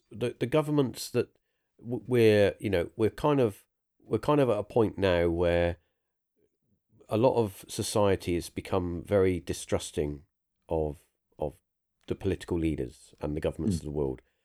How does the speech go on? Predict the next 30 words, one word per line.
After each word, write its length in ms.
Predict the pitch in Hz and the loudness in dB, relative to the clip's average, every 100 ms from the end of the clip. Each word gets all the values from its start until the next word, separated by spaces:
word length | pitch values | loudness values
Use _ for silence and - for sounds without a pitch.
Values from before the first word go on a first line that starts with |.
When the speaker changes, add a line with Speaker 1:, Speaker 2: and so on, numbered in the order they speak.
| _ _ - | _ _ 0
Speaker 1:
And 300 | 95 92 90 | 2 2 0
they, 100 | 104 | 0
they, 200 | 95 98 | 4 2
t-, 180 | 95 - - | 0 -4 0
they 120 | 101 | -2
tell 240 | - 123 | 2 2
you 100 | 113 | 2
one 200 | 98 87 | 2 0
thing, 340 | - 78 76 76 _ - | -2 -4 -4 -8 _ -4
and 160 | 87 | -2
if 160 | 90 - | 0 0
they 120 | 95 | 0
tell 240 | - 123 | 2 2
you 80 | 110 | 4
one 240 | 98 87 80 | 2 2 0
thing, 220 | 85 82 | 0 0
it's 260 | - - | -4 -6
usually 320 | 92 92 - 85 | -4 -4 -2 0
they're 180 | 80 | 0
gonna 160 | 80 80 | 0 -2
do 180 | 76 78 | -2 -2
the 120 | 76 | -2
opposite. 420 | 73 - - - _ _ _ _ _ _ _ - | -4 -6 -18 -20 _ _ _ _ _ _ _ 0
Um, 200 | 110 107 | 0 2
with 220 | 131 151 | 2 4
the 80 | 143 | 6
U 160 | 139 131 | 8 8
F 120 | 151 | 8
O 140 | 156 | 4
phenomenon, 640 | 147 95 76 69 67 73 | 4 2 2 2 0 -2